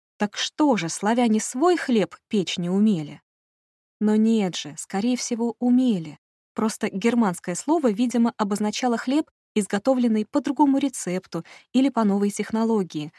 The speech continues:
которая была заимствована вместе со словом. Или суп.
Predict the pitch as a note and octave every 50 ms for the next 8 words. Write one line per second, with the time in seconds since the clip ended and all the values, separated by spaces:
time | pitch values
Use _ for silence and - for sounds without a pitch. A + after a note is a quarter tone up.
0 | - _ _ - F3+ F3 - F#3 E3+ E3+ E3+ E3 E3+ E3+ E3 D#3+ D#3 - D#3 F3+
1 | A3+ B3+ - - - F#3+ F3 E3+ D#3+ - - - E3+ G3 G3+ G3+ G3 - - -
2 | F3+ - C#4 - - - G#3+ G3+ F3 D#3+ D#3 C3+ D3+ E3 _ _ _ _ _ _
3 | _ _ _ _ _ _ _ _ _ _ _ _ _ _ - F#3+ F#3 F#3 C4 D4
4 | - - - A3+ G#3 - -